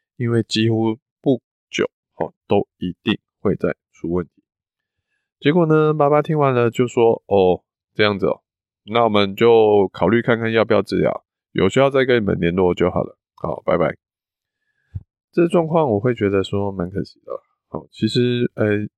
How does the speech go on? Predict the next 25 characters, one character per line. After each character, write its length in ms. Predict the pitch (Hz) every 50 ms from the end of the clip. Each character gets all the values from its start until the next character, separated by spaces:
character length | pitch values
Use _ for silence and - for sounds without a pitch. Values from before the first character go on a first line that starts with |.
| _ _ _ _ _ _ _ _ _ _ _ _
那 100 | 120 113
个 340 | 113 107 98 95 95 92 92
家 220 | - - - 120 123
长 240 | - 127 98 - -
想 180 | - - - 92
要 80 | 92 95
在 160 | - 107 98
哪 100 | 90 -
边 200 | - 95 98 98
治 160 | - - 110
疗， 180 | 95 80 69 71
这 180 | - - 107
当 140 | 98 110 110
然 80 | 104 95
是 140 | 101 104
他 100 | 101 -
们 120 | 101 98 92
的 40 | 95
治 180 | - - 98
疗， 140 | 82 82 - - _ _ _ _ _ _ _ _ _ _ _ _ _ _ _ _ _ _ _ _ _ -
他 140 | 120 110 110
们 160 | 107 101 101
的 220 | 101 92 87 80
自 280 | - - - - 98 -
由。 240 | - - - -